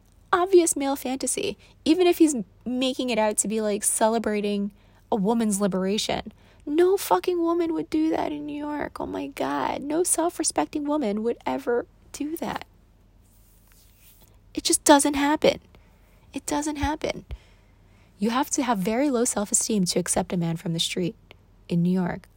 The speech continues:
unless you've seen him around a million times and, like, you know someone who knows him, blah, blah, blah, blah, blah, blah, okay?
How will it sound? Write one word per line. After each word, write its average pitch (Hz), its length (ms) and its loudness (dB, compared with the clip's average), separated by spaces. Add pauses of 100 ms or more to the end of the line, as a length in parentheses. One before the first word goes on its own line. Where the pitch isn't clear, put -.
unless 214 400 2
you've 320 120 8
seen 277 180 0
him 254 100 -4
around 240 240 0
a - 20 -2
million 220 300 -2
times 214 500 -2 (380)
and, 196 100 0
like, 180 120 2
you 185 80 0
know 190 260 2
someone 214 360 -2
who 226 80 -2
knows 202 300 -2
him, 202 320 -2
blah, 190 180 -4
blah, 196 120 -4
blah, 190 120 -2
blah, 190 140 -2
blah, 175 240 0
blah, 220 320 -6 (100)
okay? 196 280 -4